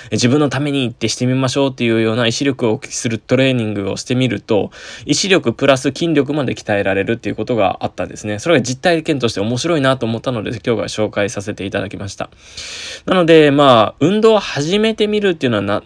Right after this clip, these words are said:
どうしてもやっぱ大変なんですですよ。例えば自転車をですね、漕ぎ始めるっていう時にはゼロから一に、え、スタートをしてスピードを上げていかないといけないわけですから、力がいります。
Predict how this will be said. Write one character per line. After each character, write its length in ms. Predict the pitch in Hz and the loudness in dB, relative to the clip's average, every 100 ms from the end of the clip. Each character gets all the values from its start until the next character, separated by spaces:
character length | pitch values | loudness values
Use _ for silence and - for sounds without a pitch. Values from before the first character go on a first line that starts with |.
| - | 2
ど 120 | 143 | 2
う 40 | |
し 40 | 156 | 4
て 60 | |
も 60 | 143 | 0
や 60 | |
っ 20 | 113 | 0
ぱ 140 | - | -2
大 240 | 117 139 | 0 0
変 160 | 160 196 | 0 -2
な 100 | 151 | -2
ん 60 | 120 | -4
で 60 | |
す 20 | |
で 20 | - | -6
す 60 | |
よ。 160 | 85 - _ | -8 -8 _
例 200 | 131 147 | 0 2
え 20 | |
ば 140 | 135 120 | 4 2
自 280 | 113 117 | 0 -6
転 240 | 123 151 151 | -2 0 0
車 140 | 117 | 0
を 60 | 98 | 0
で 100 | 101 | -4
す 120 | - | -6
ね、 240 | 123 110 - - - - - _ _ - - - - - | -4 -4 -10 -20 -20 -20 -20 _ _ -20 -20 -20 -20 -2
漕 120 | 139 | 2
ぎ 120 | 160 | 4
始 240 | 156 160 | 4 4
め 100 | 175 | 4
る 60 | 156 | 2
っ 40 | |
て 140 | 127 104 | 0 -4
い 40 | |
う 20 | |
時 180 | 101 110 | -6 -6
に 60 | 101 | -6
は 120 | 98 | -4
ゼ 140 | 120 | 2
ロ 140 | 160 165 | 2 4
か 100 | 117 | 2
ら 140 | 98 | 0
一 260 | 82 131 170 | -2 -2 -2
に、 220 | 131 104 - - - | -2 -4 -12 -20 -8
え、 100 | 110 | -8
ス 100 | - | 2
タ 160 | 127 | 2
ー 20 | 117 | 4
ト 200 | 107 101 | 2 2
を 40 | |
し 80 | 117 | 0
て 380 | 98 98 95 120 | -4 -4 -4 -6
ス 160 | - | -4
ピ 80 | 123 | 0
ー 20 | |
ド 80 | 110 | 4
を 60 | 107 | 4
上 80 | |
げ 100 | 107 | 2
て 100 | 113 | 0
い 60 | 123 | 0
か 100 | 127 | 0
な 100 | 123 | 0
い 60 | 110 | -2
と 60 | |
い 100 | 101 | -6
け 120 | 107 | -6
な 80 | 101 | -6
い 40 | 95 | -6
わ 60 | |
け 60 | 101 | -6
で 100 | 92 | -8
す 80 | - | -8
か 60 | |
ら、 60 | 95 | -8
力 340 | - - 165 | -4 0 2
が 80 | 110 | 2
い 40 | 90 | -2
り 100 | 90 | -8
ま 100 | 85 | -14
す。 140 | - | -20